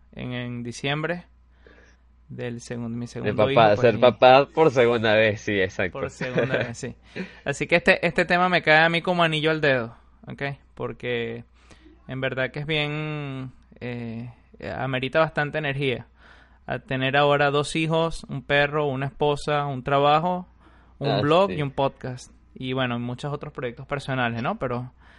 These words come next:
Speaker 1: sí, amerita, amerita bastante energía, bastante esfuerzo, pero, pero es que de hecho el, el tema nació en, en, en parte, aunque, aunque lo había escrito unos,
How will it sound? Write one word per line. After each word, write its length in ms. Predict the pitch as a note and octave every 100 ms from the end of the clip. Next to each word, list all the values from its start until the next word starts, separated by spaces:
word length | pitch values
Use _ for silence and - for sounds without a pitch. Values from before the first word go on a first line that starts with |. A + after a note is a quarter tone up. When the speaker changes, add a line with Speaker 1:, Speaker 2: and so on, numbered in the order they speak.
| - _
Speaker 1:
sí, 260 | - - C3+
amerita, 440 | B2 A#2+ B2 D3
amerita 340 | C#3+ C3 B2 D#3
bastante 400 | D3 D#3 D3+ E3
energía, 420 | C#3+ C#3 D#3 D3+
bastante 440 | C#3+ C3+ C#3 C3+
esfuerzo, 480 | D3+ E3 D#3 D#3+ D#3+
pero, 440 | D3 C3+ C3 B2+ -
pero 160 | C#3+ C#3+
es 60 |
que 100 | F#3+
de 140 | F#3+ G3
hecho 180 | G3
el, 100 | D#3 C#3
el 160 | D3+ -
tema 260 | D3+ E3+
nació 540 | F#3+ F#3 - F3 F#3 G3+
en, 260 | F3 D3+
en, 480 | - C#3 C3+ C3+ B2+
en 120 | C3+
parte, 580 | C3 C#3+ C#3+ D#3+ F3+ F3 - _ - - _ -
aunque, 520 | C#3 - C#3 C3 B2+ -
aunque 260 | C3 C3+
lo 80 | C3+
había 100 | C#3
escrito 360 | C#3 E3+ F3 F3+
unos, 280 | F3 F3